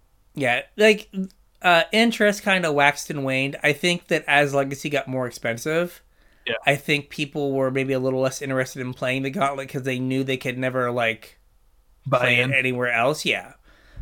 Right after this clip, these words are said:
Speaker 1: But
Speaker 2: Yeah.
Speaker 1: no, I think that there's definitely, people enjoyed it. The people who had
Speaker 2: Mm-hmm.
Speaker 1: Legacy decks were just happy to have people to play against, which is, like, a, a,
Speaker 2: Yeah.
Speaker 1: a long-running theme with Legacy players. It's like, "Oh, I get to actually play my cards?"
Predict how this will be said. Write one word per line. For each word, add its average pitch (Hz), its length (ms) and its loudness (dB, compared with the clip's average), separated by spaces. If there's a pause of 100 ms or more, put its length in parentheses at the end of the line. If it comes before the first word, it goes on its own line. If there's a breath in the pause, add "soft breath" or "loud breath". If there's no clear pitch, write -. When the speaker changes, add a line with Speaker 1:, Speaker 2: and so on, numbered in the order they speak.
(160 soft breath)
Speaker 1:
But 214 220 4
Speaker 2:
Yeah. 247 100 6
Speaker 1:
no, 147 80 6
I 131 100 4
think 165 240 -2
that 151 160 -8
there's 143 240 4
definitely, 135 760 0 (560 soft breath)
people 202 340 4
enjoyed 151 500 2
it. 214 220 4 (180)
The 147 120 -2
people 165 240 0
who 151 180 0
had 143 120 8
Speaker 2:
Mm-hmm. 160 100 6
Speaker 1:
Legacy 160 300 0
decks 156 260 0
were 151 80 -4
just 143 200 -4
happy 127 300 0
to 127 80 0
have 127 160 0
people 123 240 -6
to 110 60 -8
play 143 240 2
against, 165 340 0
which 131 180 -10
is, 123 200 -6
like, 117 240 -4
a, 113 300 -2 (720)
a, 107 280 2
Speaker 2:
Yeah. 117 240 -2
Speaker 1:
a - 20 -2
long-running 139 520 4
theme 139 400 -2
with 139 220 -4
Legacy 139 440 -2
players. 156 380 0
It's 143 100 -10
like, 127 160 -6
"Oh, 143 220 6
I 113 100 0
get 131 180 -6
to 131 80 -4
actually 123 340 0
play 123 260 -2
my 123 160 -2
cards?" 151 580 -2